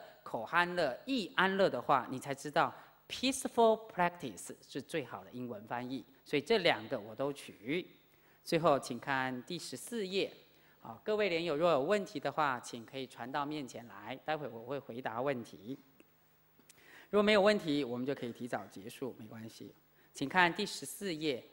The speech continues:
安乐行品科判总表。这个科判是再看 note 第十四页第六行。以下的中文科判是源自于明朝偶益大师，偶益大师是八宗都弘扬，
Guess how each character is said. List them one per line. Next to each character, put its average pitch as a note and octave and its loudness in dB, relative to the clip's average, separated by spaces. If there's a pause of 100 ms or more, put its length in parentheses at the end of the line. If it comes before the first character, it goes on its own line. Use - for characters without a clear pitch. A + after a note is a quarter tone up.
安 B3 4
乐 G#3+ 6
行 C3+ -4
品 A2+ -10
科 F#3+ -2
判 D#3 2
总 A#2+ -8
表。 B2 -6 (400)
这 E4 2
个 C#4 6
科 C4 4
判 B3 6 (520)
是 D3 -2 (140)
再 D3+ 0
看 D3 -2
note F#3+ 2 (240)
第 G3 -2
十 - -6
四 E3+ -4
页 C#3+ 0
第 D3+ -4
六 C#3 2
行。 A2+ -14 (320)
以 G3 -6
下 D4 6
的 F#3+ 0
中 A#3 0
文 E3+ 0
科 F#3 0
判 E3+ 0
是 E3 -8
源 C#3 -4
自 E3 -6
于 C3+ -4
明 D3+ -2
朝 B2+ -2 (260)
偶 C3 -2
益 A#3 0
大 D3 2
师， B2+ -8 (240)
偶 C#3+ 0
益 G3+ 4
大 F#3+ 8
师 F3 -6
是 D#3 -4
八 A3+ 6
宗 A3 0
都 G#3+ 8
弘 - -4
扬， B2 -4